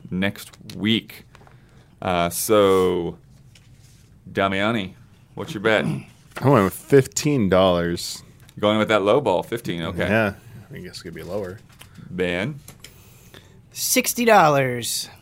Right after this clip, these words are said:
Speaker 1: Sixty. Isla?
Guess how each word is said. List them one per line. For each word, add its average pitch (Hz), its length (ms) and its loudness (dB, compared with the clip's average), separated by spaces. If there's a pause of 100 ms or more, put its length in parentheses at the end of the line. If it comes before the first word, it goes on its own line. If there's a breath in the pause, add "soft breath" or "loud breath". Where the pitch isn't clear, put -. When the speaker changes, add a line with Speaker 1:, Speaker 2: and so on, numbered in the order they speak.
(140 soft breath)
Speaker 1:
Sixty. 92 1000 -8 (1800 loud breath)
Isla? 98 720 4